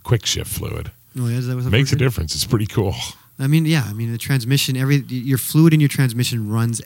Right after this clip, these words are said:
Speaker 2: everything. It's not
Speaker 1: Yeah.
Speaker 2: like your engine. It doesn't just do cool, you keep your engine cool and, and lubricate your engine.
Speaker 1: Yeah.
Speaker 2: Transmission fluids actually do, they, they're, they're part of a pathway. They're part of a circuit almost, right?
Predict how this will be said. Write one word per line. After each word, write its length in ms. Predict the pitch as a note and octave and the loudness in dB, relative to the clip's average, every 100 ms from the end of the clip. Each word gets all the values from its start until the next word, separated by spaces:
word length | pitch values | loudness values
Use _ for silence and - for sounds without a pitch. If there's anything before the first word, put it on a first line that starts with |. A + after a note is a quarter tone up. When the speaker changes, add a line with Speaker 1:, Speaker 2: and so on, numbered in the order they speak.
| - | -8
Speaker 2:
everything. 540 | A#2 A2+ A2+ - F2 - _ - - - | -6 -4 -4 -6 -10 -14 _ -20 -20 -6
It's 140 | A#2+ | -2
not 60 | C#3 | 2
Speaker 1:
Yeah. 60 | C#3 | 4
Speaker 2:
like 140 | C3+ | 4
your 120 | C3+ | 6
engine. 260 | B2 A#2 A2 | 4 2 -2
It 80 | A2 | -2
doesn't 300 | A#2+ C#3+ A#2 | -2 -2 0
just 400 | B2+ B2+ - - - - _ - | 2 2 0 -8 -20 -20 _ -4
do 240 | A#2+ B2 A2+ - | 2 4 2 0
cool, 300 | - B2+ B2+ | 6 8 8
you 140 | A#2+ | 4
keep 160 | - A#2+ | 0 0
your 60 | |
engine 180 | A#2+ A#2 | 2 0
cool 260 | A2+ B2 A#2 | 0 2 2
and, 220 | A2 A2+ - | 2 -2 -4
and 180 | A2+ G#2+ | -2 2
lubricate 360 | A#2 A2+ A2+ | 4 4 0
your 120 | G#2+ A2 | -4 -2
engine. 260 | A2+ F#2 - - - - | -2 -4 -10 -20 -20 -2
Speaker 1:
Yeah. 80 | F2+ | 0
Speaker 2:
Transmission 380 | A#2 C#3+ - D3 | 6 6 6 2
fluids 360 | - C3+ C3+ B2 | 2 4 4 2
actually 380 | B2 A#2+ B2+ A2+ | -4 -4 -2 -4
do, 420 | G2 A#2+ B2+ B2+ | -2 2 2 2
they, 240 | A2+ A#2+ | 0 -4
they're, 240 | A#2+ C3 C3+ | 0 2 2
they're 180 | C#3+ C#3+ | 2 2
part 160 | D3 | 4
of 80 | C#3 | 2
a 140 | B2 A2 - | 0 -4 -4
pathway. 540 | C#3 C#3+ - A#2 A2 - - - - | -4 -4 -4 -2 -4 -8 -20 -20 -8
They're 100 | B2+ | -4
part 160 | - C3 | 0 0
of 60 | |
a 60 | B2 | 2
circuit 440 | - D#3+ D#3 G#2 | 2 0 -2 -6
almost, 400 | G2+ F2+ F#2 - | -8 -12 -14 -8
right? 160 | A#2+ | -6